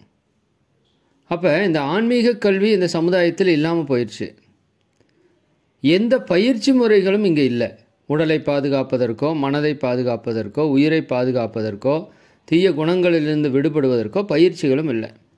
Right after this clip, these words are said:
இதனால மக்கள் என்ன ஆகுறாங்கன்னா, பெரும்பாலான மக்கள் நாலு விஷயத்துல சிக்கிக்கிறோம். பொருள், புகழ், அதிகாரம், புலனின்பம். மகரிஷி அழகா சொல்லுவாங்க,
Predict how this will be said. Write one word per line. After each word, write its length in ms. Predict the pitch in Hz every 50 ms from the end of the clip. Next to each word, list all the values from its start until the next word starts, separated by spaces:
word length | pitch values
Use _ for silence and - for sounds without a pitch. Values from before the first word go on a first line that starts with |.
| _ _ _ _ _ _ _ _ _ _ _ - - _ _
இதனால 580 | 160 165 180 196 226 247 226 185 165 175 208 202
மக்கள் 300 | 180 175 175 - 226 220
என்ன 340 | 180 175 190 214 214 208
ஆகுறாங்கன்னா, 800 | 196 190 170 160 151 147 156 185 196 165 135 127 127 147 170 202 - _ _ _ _ _ _ _ _ _ _ _ _ _ _ _ _ _ _ _ _ _ _ _ _ _ _ _ _ _
பெரும்பாலான 600 | - 151 165 190 214 220 226 226 226 220 214 208 202
மக்கள் 480 | 185 180 165 170 - 190 170 170 - - _ _ - _ _ _ _ _ _ _ _ _ _ _ _ _ _ _ _ _ _
நாலு 360 | 131 147 175 208 240 226 202
விஷயத்துல 500 | 190 175 - 190 185 175 180 202 202 196 202
சிக்கிக்கிறோம். 460 | 147 - - 139 120 131 107 107 - _ _ -
பொருள், 600 | _ 156 165 175 190 208 233 240 240 - - - _ _ _ _ _ _
புகழ், 580 | _ - 151 143 175 185 196 214 208 208 - - _ _ _
அதிகாரம், 760 | - 131 127 156 151 165 156 147 139 139 160 180 202 - _ _ 139
புலனின்பம். 680 | 127 131 131 127 120 113 110 110 123 131 123 117 - - _ _ _ _ _ _ _ _ _ _ _ _ _ _ _ _ _ _ _ _
மகரிஷி 340 | - 127 139 156 147 135 143
அழகா 320 | 123 117 123 131 139 156 147
சொல்லுவாங்க, 420 | 143 127 113 110 110 104 101